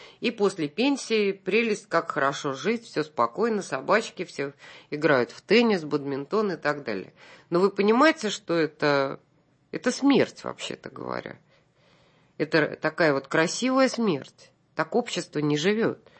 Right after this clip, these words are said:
У них там детей нету. Если ты собираешься к ним в гости с детьми приехать, надо заранее предупредить,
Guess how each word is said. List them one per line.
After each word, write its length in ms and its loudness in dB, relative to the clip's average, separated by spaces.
У 40 0
них 160 2
там 200 4
детей 380 4
нету. 480 2
Если 360 0
ты 200 0
собираешься 560 2
к 120 -10
ним 160 0
в 60 -8
гости 340 0
с 80 -14
детьми 320 -4
приехать, 400 0
надо 140 0
заранее 420 2
предупредить, 680 -6